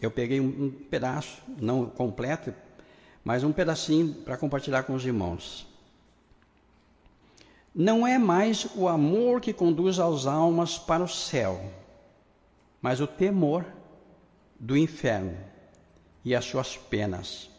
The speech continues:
Notem que, ju-, de novo, o medo aí, ele é usado como uma forma de motivação. É uma, é uma tática, uma técnica muito usada por algumas escolas por aí afora.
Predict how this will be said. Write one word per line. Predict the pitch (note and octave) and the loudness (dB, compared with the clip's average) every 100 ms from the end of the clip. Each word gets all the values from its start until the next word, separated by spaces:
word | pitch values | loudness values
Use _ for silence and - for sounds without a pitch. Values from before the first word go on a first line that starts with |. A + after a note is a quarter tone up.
| - _ _ _ _ _ _ _ _ _ _ _ | -20 _ _ _ _ _ _ _ _ _ _ _
Notem | G#2+ C#3+ D#3 - - - - - _ | -4 -2 -4 -6 -14 -20 -20 -20 _
que, | - - G#2+ | -20 -16 -8
ju-, | G#2 E3 - | -2 -2 -2
de | G#2+ | -2
novo, | B2+ C3 F3+ F#3+ A3 | 2 4 2 2 -2
o | - | 0
medo | B2+ A2+ C#3 C3+ | 2 2 2 2
aí, | A#2+ C#3 G3 - - - - - - | 2 2 0 -2 -14 -20 -20 -20 -8
ele | A#2+ B2 B2 C3 C3 | -2 0 2 0 0
é | A#2 C3+ | -2 -2
usado | C3 A#2 A#2+ C#3+ E3 F#3 - - - - | -2 -2 -4 -2 -4 -6 -12 -20 -20 -6
como | B2 | 0
uma | B2 B2 | 2 0
forma | A#2+ C#3 C#3+ C#3+ | 0 0 0 0
de | C3+ | 2
motivação. | D#3 G3+ G#3 F#3 F3+ - A2 F#2+ G2 - - - _ _ _ _ _ _ _ _ _ _ _ _ _ _ _ _ _ _ _ _ _ _ _ - - | 2 4 2 0 -2 -4 -2 -2 -4 -10 -20 -20 _ _ _ _ _ _ _ _ _ _ _ _ _ _ _ _ _ _ _ _ _ _ _ -18 -10
É | |
uma, | A2+ A2 | -8 -6
é | A#2 | -4
uma | A#2 G#2+ | -4 -4
tática, | - A2+ B2 - | -2 -2 -2 -4
uma | G#2 | -6
técnica | - G#2+ A#2 - G#2 | -4 -4 -4 -6 -4
muito | G2 A#2+ E3 | -2 -2 -2
usada | C3 G#2+ G2 G#2 | -6 -4 -4 -6
por | G2+ G2+ G2 | -8 -8 -8
algumas | F#2+ G#2 A2 G#2+ | -6 -4 -4 -6
escolas | - - - G#2+ G2 G#2+ | -10 -12 -6 -4 -2 -4
por | - G#2+ | -6 -4
aí | G2 | -4
afora. | A2 - F#2 E2 | -4 -4 -4 -6